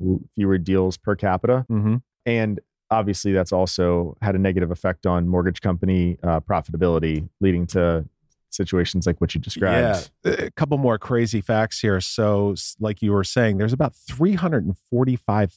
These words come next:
Speaker 2: thousand loan officers in the country, which remains really elevated for the originations that are being produced. And to, speaking about realtors,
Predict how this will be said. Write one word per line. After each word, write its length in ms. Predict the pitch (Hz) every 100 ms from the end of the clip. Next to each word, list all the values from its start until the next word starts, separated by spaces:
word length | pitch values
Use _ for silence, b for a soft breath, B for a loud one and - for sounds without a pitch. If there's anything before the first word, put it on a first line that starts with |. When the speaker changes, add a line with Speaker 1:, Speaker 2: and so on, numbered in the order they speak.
| -
Speaker 2:
thousand 500 | 98 101 107 101 107
loan 300 | 92 92 92
officers 580 | 85 87 95 - 92 92
in 80 | 90
the 80 | 92
country, 520 | - 95 90 90 82
which 260 | 95 -
remains 480 | 110 110 110 104 -
really 560 | 92 107 160 151 117 104
elevated 640 | 104 104 92 92 90 90
for 380 | - 98 98 95
the 180 | 92 95
originations 880 | 95 101 98 101 107 - 131 135 -
that 160 | 117
are 60 | 120
being 260 | 120 120 120
produced. 460 | 127 135 139 - _ _ _ _
And 320 | 131 120 117 -
to, 240 | - 113 87
speaking 400 | - 131 123 110
about 260 | 107 90
realtors, 560 | 110 147 147 104 95